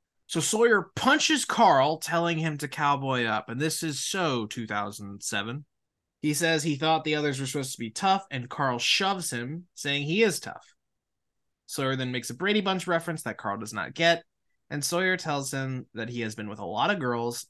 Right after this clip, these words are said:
some are worth the trouble, and some are not. But every now and then, there's a girl that you name dumb stars after, or dumb stars with.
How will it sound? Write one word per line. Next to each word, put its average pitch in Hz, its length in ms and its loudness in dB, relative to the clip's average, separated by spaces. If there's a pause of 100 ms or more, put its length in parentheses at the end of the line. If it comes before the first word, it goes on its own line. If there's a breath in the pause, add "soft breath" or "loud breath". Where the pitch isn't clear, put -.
some - 360 -4
are 147 120 -2
worth 147 160 -4
the - 60 -10
trouble, 117 480 -6
and 107 180 -10
some 101 260 -10
are 107 80 -8
not. 147 260 2 (720)
But - 100 -8
every 147 180 -2
now 202 280 2
and 175 100 0
then, 151 420 -2
there's 110 180 -12
a 110 60 -12
girl 135 300 -2
that 143 100 -4
you 131 100 -4
name 127 300 -2
dumb 110 240 -4
stars 80 440 -4
after, - 440 -14 (640)
or 123 80 -6
dumb 117 180 -4
stars 90 340 -8
with. - 200 -18